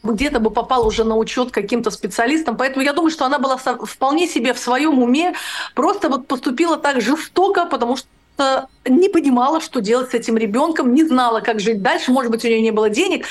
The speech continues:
но это не оправдание. В нашей стране огромное количество женщин, которые абсолютно самостоятельно, без единой копейки со стороны, так сказать, доноров, отцов,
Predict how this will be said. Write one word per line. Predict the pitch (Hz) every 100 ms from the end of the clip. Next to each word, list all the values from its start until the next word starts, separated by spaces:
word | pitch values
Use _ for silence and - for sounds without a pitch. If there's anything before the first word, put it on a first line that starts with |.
| - -
но | 262 277
это | 349 415 254
не | 269
оправдание. | 311 302 269 233 202 202
В | 185
нашей | 247 320 349 349
стране | - 339 262 226 - -
огромное | - 254 320 349 349 359 349 320 320
количество | 285 320 320 320 302 269
женщин, | 254 262 254 277 262 - -
которые | 294 349 359
абсолютно | 415 - 359 359 370 370 302
самостоятельно, | 262 311 320 349 311 302 285 254 247
без | 233 349 349
единой | 381 320 359 330
копейки | 302 302 320 320 -
со | 285
стороны, | - 262 262 294 330 - -
так | 233
сказать, | 226 262 226
доноров, | 233 311 269 269 269
отцов, | 220 240 - 277 262